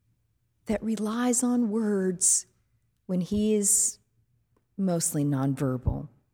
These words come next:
Why must little Jacob suffer as he matures?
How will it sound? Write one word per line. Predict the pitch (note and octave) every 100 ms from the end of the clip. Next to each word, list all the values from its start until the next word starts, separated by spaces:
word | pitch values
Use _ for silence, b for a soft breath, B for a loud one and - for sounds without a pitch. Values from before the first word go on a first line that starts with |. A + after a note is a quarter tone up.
| b b b b -
Why | G#3 A3+ D4
must | D#4 D4+ -
little | A#3 A#3
Jacob | G3+ G#3+ G3+ G#3 -
suffer | - - G#3 G#3 E3+ E3 -
as | F#3 F3+ -
he | G3 F#3+
matures? | F3 F3 - E3+ E3 F3 G3+ G#3 -